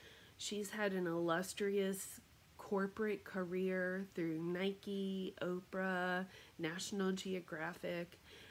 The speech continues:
Um, and then she kept talking about her Satellite Sisters, and I got listening to them and just fell in love with them. The same way that you fall in love with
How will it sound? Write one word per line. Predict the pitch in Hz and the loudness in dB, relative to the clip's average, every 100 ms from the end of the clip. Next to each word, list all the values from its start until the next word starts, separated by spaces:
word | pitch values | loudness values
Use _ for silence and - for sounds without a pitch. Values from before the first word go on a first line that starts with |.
| - - | -12 -2
Um, | 175 165 165 - | 2 4 2 0
and | 175 | 2
then | 180 175 | 2 0
she | 202 | 0
kept | 196 202 196 - | 2 0 0 -4
talking | 202 202 202 | -2 2 2
about | 175 170 | 2 0
her | 160 180 | 0 0
Satellite | 175 175 170 175 170 | 0 0 0 -2 -2
Sisters, | - 247 - 190 165 170 | -4 -6 0 2 4 2
and | 170 165 175 | 2 2 0
I | 160 | -2
got | 165 165 160 - - | -2 -2 -2 -6 -8
listening | - 190 175 185 160 160 | 0 2 2 0 0 0
to | 160 156 | -2 -2
them | 151 151 160 170 - - - - - | -2 0 -2 -4 -14 -20 -20 -20 -4
and | 214 220 220 - - 208 | 2 4 4 0 -8 0
just | 262 277 - - - - - | 4 4 4 -10 -16 -18 0
fell | 214 190 | 4 6
in | 190 | 6
love | 160 | 2
with | 165 | 0
them. | 160 156 165 220 | -2 0 0 0
The | 285 | 0
same | - 339 349 | 4 8 8
way | 302 262 | 8 4
that | 233 220 | 4 4
you | 202 208 | 2 -4
fall | - 190 196 | 0 4 4
in | 202 | 4
love | 190 180 175 | 2 0 2
with | 165 170 | 2 0